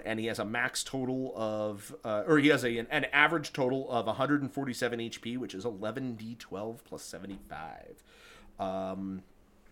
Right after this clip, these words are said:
we also gave him the innate spellcasting, druidcraft, and talk to plants at will, uh, far step, uh, three times a day, and dimension door, teleport, and teleport via plants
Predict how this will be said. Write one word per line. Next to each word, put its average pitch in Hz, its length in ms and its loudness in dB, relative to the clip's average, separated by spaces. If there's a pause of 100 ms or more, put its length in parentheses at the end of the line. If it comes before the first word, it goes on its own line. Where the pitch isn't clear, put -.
(360)
we 123 120 0
also 113 240 0
gave 123 220 -2
him 113 140 -2
the 113 120 -4
innate 110 220 -4
spellcasting, 151 800 4
druidcraft, 131 720 4
and 107 320 -4
talk - 260 -6
to - 60 -10
plants 117 600 -2 (100)
at 90 240 -6 (200)
will, 156 460 6 (440)
uh, 85 160 -6
far 127 340 2
step, - 380 0
uh, 87 220 -4
three 113 220 -8
times 107 240 -4
a 104 40 -6
day, 104 420 0
and 95 400 -6 (460)
dimension 147 420 0
door, 143 400 6
teleport, 139 640 0
and 110 300 -6
teleport 180 480 0
via 151 180 -2
plants 143 640 -4